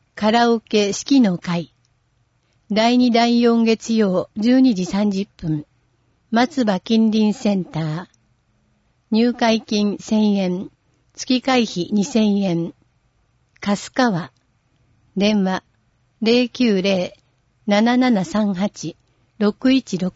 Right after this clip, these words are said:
八。卓球アイアイクラブ。毎週木曜十一時、中央体育館。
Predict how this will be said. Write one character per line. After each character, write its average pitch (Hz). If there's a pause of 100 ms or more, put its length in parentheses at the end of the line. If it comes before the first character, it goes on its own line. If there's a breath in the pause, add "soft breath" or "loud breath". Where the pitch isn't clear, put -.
八。 - (2000)
卓 214 (140)
球 240 (180)
ア 220
イ 247
ア 240
イ 226
ク -
ラ 185
ブ。 175 (1200)
毎 226
週 254
木 240
曜 202
十 214
一 220
時、 170 (420)
中 247
央 254
体 214
育 -
館。 156